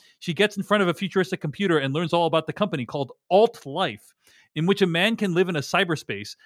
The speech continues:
that resembles nineteen fifties suburban America, where a world controlled by women no longer exists. All the man has to do is fake his wife's death and strap her to the machine so she can share the experience with him. Alice then finds articles saved with the headlines about her going missing, the police searching for her,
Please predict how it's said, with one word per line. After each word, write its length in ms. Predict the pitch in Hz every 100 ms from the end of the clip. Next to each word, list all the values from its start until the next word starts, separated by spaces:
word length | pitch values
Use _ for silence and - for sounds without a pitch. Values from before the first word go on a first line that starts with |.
| _
that 120 | 151
resembles 500 | 151 135 175 180 151
nineteen 300 | 147 196 208
fifties 340 | 202 180 180 -
suburban 320 | 143 156 147
America, 500 | 147 285 208 127 120 _ _ _
where 160 | 156 175
a 40 |
world 260 | 147 190 -
controlled 340 | 202 180 190
by 80 | 170
women 260 | 147 156 147
no 120 | 131
longer 280 | 127 120 117
exists. 420 | 107 101 85 - _ _ _
All 160 | 165 226
the 100 | 233
man 160 | 214
has 220 | 196 190 151
to 40 |
do 120 | 180
is 100 | 147
fake 300 | - 175 175
his 160 | 156 131
wife's 240 | 143 123
death 280 | 117 220 233 -
and 140 | 135
strap 320 | - - 160
her 80 | 190
to 100 | 180
the 60 | 185
machine 540 | 190 - 214 131 123 _ _ -
so 100 | 135
she 160 | 160
can 100 | 143
share 240 | 127 143 147
the 80 |
experience 360 | 151 - 147 123
with 120 | -
him. 200 | 95 90 _ _ - _
Alice 220 | 185 208 202
then 160 | 202
finds 340 | 185 170 185 175
articles 500 | 147 180 175 175 -
saved 220 | 165 160
with 80 | 147
the 80 |
headlines 380 | 139 190 180 175
about 160 | 135 127
her 100 | 139
going 220 | 139 131
missing, 300 | 208 208 190
the 60 | 139
police 240 | 160 147
searching 240 | 196 185 180
for 140 | 170
her, 160 | 165